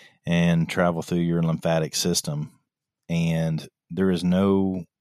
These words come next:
suction kit that is gonna pull that back out. It's impossible. Um, I think people thought the whole idea of sucking blood out with your mouth, which is an old, you know, cut two X's on the venom bites and then suck it out.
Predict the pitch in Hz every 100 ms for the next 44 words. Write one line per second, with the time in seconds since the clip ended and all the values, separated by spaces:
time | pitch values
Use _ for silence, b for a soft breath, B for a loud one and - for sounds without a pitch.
0 | - - 101 - 175 - 90 82 170 80
1 | - 170 160 - 87 80 147 73 - 73
2 | - - - 82 73 71 - - 69 -
3 | _ _ B B B B B - 78 65
4 | 64 - _ _ 92 - 95 92 - 110
5 | 101 92 90 85 82 - - 92 90 90
6 | 85 92 92 90 90 87 78 - 92 -
7 | 82 87 87 90 82 80 - 78 90 90
8 | 87 87 - 85 82 82 82 87 87 85
9 | 73 - 101 - 87 85 - 82 85 85
10 | 78 73 87 85 82 82 82 - 80 82
11 | 85 82 85 82